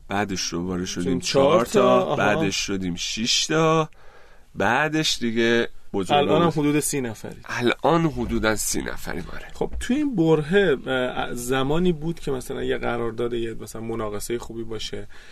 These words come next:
Speaker 2: شما به خاطر اینکه توان تولید ندارید، ام، سمتش نرین یا نه؟
Speaker 1: ما
Speaker 2: یا همجوری
Speaker 1: هیچ،
Speaker 2: ریسک می‌کردی، ریسک رو
Speaker 1: ما
Speaker 2: شانس آوردی
Speaker 1: هیچ
Speaker 2: گرفت؟
Speaker 1: مشتری رو
Speaker 2: رد نکرد.
Speaker 1: رد نکردیم،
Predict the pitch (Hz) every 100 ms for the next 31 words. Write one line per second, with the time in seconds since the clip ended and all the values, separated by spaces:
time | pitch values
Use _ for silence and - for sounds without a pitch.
0 | - - 127 123 120 120 123 117 120 123
1 | 117 120 110 123 120 117 120 120 120 117
2 | 117 117 113 - - 98 113 113 113 113
3 | 110 110 107 - 127 120 117 123 117 117
4 | 120 110 101 98 92 - - - - 123
5 | 139 160 143 87 139 147 156 147 151 -
6 | 135 135 131 123 120 - 120 135 131 120
7 | 123 117 113 107 117 117 - - - 113
8 | 107 120 147 156 151 151 151 151 151 147
9 | - - - - - 123 123 117 98 120
10 | 110 - 82 71 - 67 - -